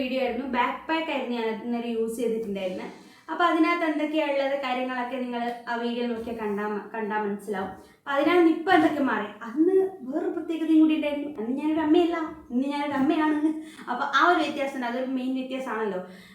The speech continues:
മെയിൻ വ്യത്യാസമാണെന്ന് പറയാൻ കാരണം, ഏഹ്, എന്താ പറയാ, നമ്മുടെ എല്ലാ മേഖലയെയും നമ്മളെ ബാധിക്കും ഈ ഒരു സംഭവം, കാരണം മദർഹുഡ് എന്ന് പറയുന്നത്. കാരണം നമ്മൾ യൂസ് ചെയ്യുന്ന സാധനങ്ങളായിക്കോട്ടെ, നമ്മുടെ പ്രയോറിറ്റീസ് ആയിക്കോട്ടെ, ഏഹ്, എന്താ പറയണ്ടേ, നമുക്ക് അന്ന് വേണ്ടുന്ന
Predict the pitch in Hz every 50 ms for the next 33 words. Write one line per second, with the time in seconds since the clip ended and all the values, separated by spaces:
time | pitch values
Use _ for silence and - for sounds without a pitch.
0 | - 226 247 269 302 320 339 311 311 330 330 330 330 339 320 320 320 330 330 339
1 | 320 - 285 277 277 277 302 311 311 - 254 262 262 254 262 254 302 320 320 311
2 | - - - - - - - _ - - - - - 240 220 240 240 240 240 254
3 | 254 254 247 285 294 285 294 302 - - 392 403 403 359 311 269 302 - 233 302
4 | 285 277 285 285 269 262 262 262 262 262 240 233 226 233 220 208 208 220 - 196
5 | 196 - - 196 - - - - - - _ - 262 254 - 294 294 269 269 269
6 | 269 262 254 247 254 254 233 208 202 214 208 208 - 233 233 240 247 240 240 240
7 | 247 262 269 285 302 240 285 294 269 247 214 - 196 190 190 196 233 240 - -
8 | - - - - - - _ _ _ _ _ _ _ _ _ _ - 311 320 311
9 | 311 311 311 311 302 320 311 311 311 - - - 269 262 262 262 262 262 262 262
10 | 254 262 254 226 220 220 226 226 240 240 240 233 226 220 220 226 220 226 214 214
11 | 220 220 214 214 220 233 220 220 220 220 240 262 277 277 277 311 294 - - 277
12 | 233 220 220 226 220 220 220 220 214 214 214 214 - - - - - - 220 226
13 | 226 220 220 226 226 226 220 220 220 220 214 220 220 226 233 233 247 - 269 247
14 | 247 254 277 302 349 339 330 - - - 254 269 262 262 262 277 269